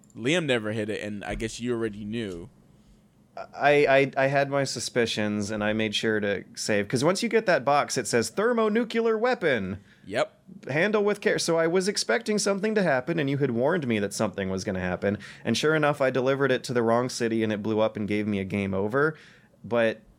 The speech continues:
Speaker 2: uh, since it put me just a short walk away, I didn't feel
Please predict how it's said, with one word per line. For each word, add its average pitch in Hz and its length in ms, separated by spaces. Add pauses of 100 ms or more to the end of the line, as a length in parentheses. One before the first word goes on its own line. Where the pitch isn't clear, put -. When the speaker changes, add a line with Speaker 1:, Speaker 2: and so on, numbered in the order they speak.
(340)
Speaker 2:
uh, 101 220
since 127 260
it - 400
put 135 220
me 113 120
just 107 260
a 98 160 (120)
short 120 360
walk 101 280
away, 92 380
I 87 180 (320)
didn't 95 480
feel 95 380